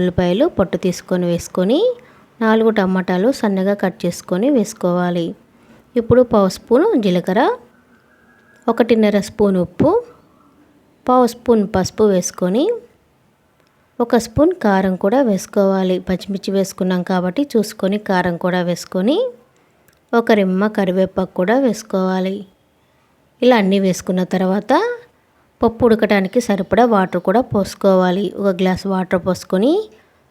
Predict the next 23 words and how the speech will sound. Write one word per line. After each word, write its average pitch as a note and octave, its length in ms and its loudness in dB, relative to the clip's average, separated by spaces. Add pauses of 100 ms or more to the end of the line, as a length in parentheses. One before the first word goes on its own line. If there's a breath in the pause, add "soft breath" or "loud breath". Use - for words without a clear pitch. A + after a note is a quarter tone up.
కుక్కర్ B3 380 2
మూత G#3+ 160 0 (120)
పెట్టుకొని, F#3+ 500 -2 (140)
స్టవ్ F#3+ 360 0
on G3+ 40 0 (120)
చేసుకొని, F#3 500 0 (1040 soft breath)
హైలో A#3+ 300 6 (100)
రెండు G3 240 2
విజిల్లు, F#3+ 400 2 (180)
మీడియంలో A3 440 4 (100)
మూడు G3+ 240 2
విజిల్లు F#3+ 260 0
వచ్చాక, F#3 340 -2 (720 soft breath)
ఆవిరంతా A#3 500 4
పోయాక F#3+ 400 2 (680 loud breath)
స్టవ్ A#3 220 4
ఆఫ్ A#3+ 200 -2
చేసుకొని, A#3 400 2 (100)
కుక్కర్ G#3 320 0
మూత G3 160 -2 (140)
తీసుకొని, G3+ 440 -2 (140)
పప్పును G#3 400 2
ఒక B3+ 80 -2